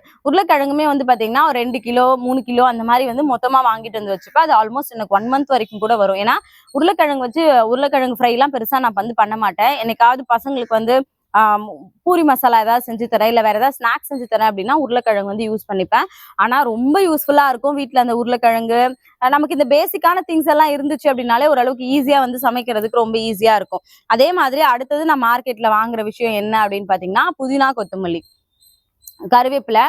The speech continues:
கருவேப்பிலை கூட அவங்க ஃப்ரீயாவே வந்து கொடுத்துருவாங்க. But புதினா வந்து மூணு கட்டு பத்து ரூபா, நாலு கட்டு பத்து ரூபா அந்த மாதிரிலாம் வந்து இருக்கும். வாங்கிட்டு வந்து ஃபுல்லா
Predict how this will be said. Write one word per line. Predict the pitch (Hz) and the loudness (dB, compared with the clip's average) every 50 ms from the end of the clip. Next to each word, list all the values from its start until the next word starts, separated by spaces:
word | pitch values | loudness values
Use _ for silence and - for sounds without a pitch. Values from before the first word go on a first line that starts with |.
| 320 320 | 2 0
கருவேப்பிலை | 254 247 277 330 302 311 294 262 | 0 0 -2 -4 -4 -2 -2 0
கூட | 240 269 294 330 381 330 262 240 220 214 | 2 2 2 2 4 4 4 4 4 2
அவங்க | 202 220 233 240 233 - | 2 0 0 -2 -6 -6
ஃப்ரீயாவே | - 269 294 285 277 294 | -2 0 2 2 4 2
வந்து | 320 269 262 233 - | 2 0 -2 -4 -6
கொடுத்துருவாங்க. | 233 214 - 202 208 190 175 185 208 262 311 | -8 -8 -6 -2 0 0 2 2 0 0 0
But | 277 - _ - | -2 -4 _ -4
புதினா | 285 262 381 370 392 349 | -2 0 2 2 2 2
வந்து | 269 233 240 240 302 381 392 - _ _ _ _ _ | 2 0 0 0 0 0 -2 -6 _ _ _ _ _
மூணு | - 277 349 392 370 - | 0 2 2 2 2 2
கட்டு | 302 285 254 233 302 | 2 2 0 0 -2
பத்து | 262 247 214 - 208 | -2 -2 -2 -2 -4
ரூபா, | 196 190 196 202 208 214 | -2 0 2 2 2 2
நாலு | 208 214 233 247 294 330 339 277 | 0 -2 0 0 0 0 0 -2
கட்டு | - 240 208 269 | -4 -6 -4 -4
பத்து | - 226 202 - 190 | -4 -4 -4 -4 -2
ரூபா | 190 208 214 | 0 2 2
அந்த | 214 208 208 | 2 0 -4
மாதிரிலாம் | 208 196 196 185 208 240 | -4 -2 0 2 2 2
வந்து | 240 226 208 190 | 2 0 -4 -8
இருக்கும். | 196 190 196 _ 196 - - - | -8 -10 -8 _ -8 -6 -2 2
வாங்கிட்டு | 226 240 285 339 330 320 277 | 2 2 2 0 -4 -4 -4
வந்து | 254 233 226 277 381 - | -4 -4 -2 -4 -4 -2
ஃபுல்லா | - 254 | 0 0